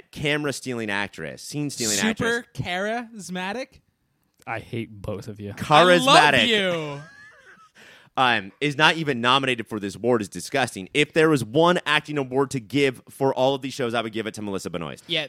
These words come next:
Speaker 2: the amount of weight she puts on her shoulders on a good show would be impressive. And to carry, like, I will fucking hate that episode I'm watching, and then she shows up and does something. I'm like, "Cool, you made that cape fighting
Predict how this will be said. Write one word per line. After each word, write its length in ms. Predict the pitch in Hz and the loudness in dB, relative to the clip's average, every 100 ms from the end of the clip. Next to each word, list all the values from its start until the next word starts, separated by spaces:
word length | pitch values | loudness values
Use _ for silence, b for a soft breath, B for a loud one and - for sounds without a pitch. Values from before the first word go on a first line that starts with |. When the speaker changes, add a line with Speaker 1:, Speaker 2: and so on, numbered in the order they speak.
| - | -6
Speaker 2:
the 120 | 160 | -6
amount 240 | 160 185 | -2 -2
of 80 | 170 | -2
weight 160 | 151 139 | -4 -6
she 120 | 151 | -8
puts 200 | 151 151 | -8 -8
on 80 | 135 | -10
her 80 | |
shoulders 540 | 127 135 123 117 110 - 147 | -8 -6 -6 -8 -10 -12 -12
on 80 | |
a 80 | 127 | -12
good 280 | 113 139 135 | -8 -8 -6
show 280 | - 123 107 | -6 -6 -8
would 120 | 101 | -10
be 120 | 107 | -14
impressive. 560 | 104 117 104 101 95 - | -14 -12 -14 -14 -18 -18
And 160 | 139 139 | -16 -16
to 140 | 139 _ _ - | -16 _ _ -14
carry, 380 | 151 156 160 147 | -8 -6 -8 -8
like, 340 | 147 110 - _ _ - | -10 -12 -16 _ _ -6
I 140 | 160 | -4
will 120 | 180 | -2
fucking 320 | 170 165 160 151 | -4 -6 -8 -8
hate 300 | 135 147 - | -10 -10 -12
that 240 | - 135 135 | -12 -10 -10
episode 320 | 139 147 156 | -10 -6 -6
I'm 100 | 147 | -4
watching, 340 | 139 143 175 | -4 -4 -6
and 120 | 165 131 | -8 -10
then 80 | |
she 180 | 123 139 | -10 -10
shows 300 | 135 151 135 | -6 -6 -6
up 80 | 135 | -8
and 80 | 123 | -10
does 160 | 123 | -10
something. 200 | 123 147 | -10 -10
I'm 60 | 143 | -10
like, 140 | 131 - | -12 -14
"Cool, 420 | - - 185 139 127 | -14 -6 -4 -4 -8
you 140 | 165 | -6
made 160 | 202 185 | -6 -6
that 160 | 147 | -8
cape 260 | - 180 - | -10 -10 -10
fighting 380 | 165 143 131 | -8 -8 -10